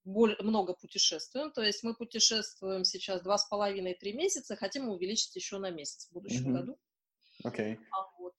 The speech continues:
Speaker 2: И вы
Speaker 1: а,
Speaker 2: путешествуете комфортно или, м,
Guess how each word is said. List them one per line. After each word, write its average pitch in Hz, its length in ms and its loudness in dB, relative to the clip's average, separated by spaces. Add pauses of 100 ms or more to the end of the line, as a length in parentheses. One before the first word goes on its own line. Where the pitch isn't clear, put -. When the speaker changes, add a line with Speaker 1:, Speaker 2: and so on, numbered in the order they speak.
(200)
Speaker 2:
И 143 60 10
вы 160 120 12
Speaker 1:
а, - 20 6
Speaker 2:
путешествуете 143 680 12
комфортно 185 800 12
или, 135 220 12
м, 127 480 10